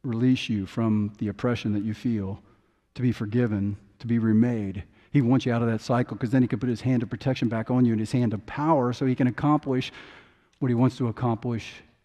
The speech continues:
in you. So that you don't need something to cope with life, like alcohol, like sex, like drugs,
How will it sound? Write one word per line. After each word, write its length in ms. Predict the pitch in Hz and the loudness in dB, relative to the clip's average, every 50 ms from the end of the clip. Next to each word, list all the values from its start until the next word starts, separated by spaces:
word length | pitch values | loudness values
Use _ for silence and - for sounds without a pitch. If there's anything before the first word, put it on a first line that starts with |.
| _ - | _ 2
in 140 | 147 127 | 4 4
you. 320 | 113 107 98 87 85 85 87 - _ _ _ _ _ _ _ _ _ _ | 4 2 0 -4 -8 -12 -14 -18 _ _ _ _ _ _ _ _ _ _
So 140 | _ - 175 | _ 0 2
that 60 | 156 | 2
you 120 | 143 139 123 | 2 2 0
don't 560 | 110 107 135 131 127 127 131 139 - - 214 | 0 2 2 4 4 4 2 0 -2 -4 0
need 520 | 143 120 127 123 120 113 110 107 104 101 - - _ _ _ _ | 2 4 4 4 4 2 0 -2 -4 -6 -10 -14 _ _ _ _
something 360 | _ - - 147 120 107 117 107 | _ -4 0 0 0 0 0 -2
to 80 | 107 | -4
cope 320 | 98 - 117 113 113 104 - | -2 0 -2 -2 -2 -2 -6
with 160 | 104 95 120 | -8 -6 -4
life, 540 | 117 113 107 101 98 95 90 - - - _ _ _ _ _ _ _ _ _ | -4 -2 -2 -2 -4 -4 -6 -10 -16 -20 _ _ _ _ _ _ _ _ _
like 180 | 117 113 - 107 | -6 -4 -2 -2
alcohol, 680 | 98 98 98 - 101 87 104 101 101 104 107 98 - _ _ _ _ _ _ _ _ _ _ _ _ _ _ _ | -4 -4 -4 -4 -6 -4 -4 -4 -4 -4 -6 -6 -10 _ _ _ _ _ _ _ _ _ _ _ _ _ _ _
like 140 | - 117 107 | -8 -8 -8
sex, 460 | - - - 113 110 110 - - - - | -8 -6 -6 -4 -4 -4 -8 -12 -12 -10
like 140 | 110 98 101 - _ _ _ _ _ _ _ | -10 -10 -10 -10 _ _ _ _ _ _ _
drugs, 440 | - 117 107 107 107 101 104 - | -8 -6 -6 -4 -6 -8 -10 -14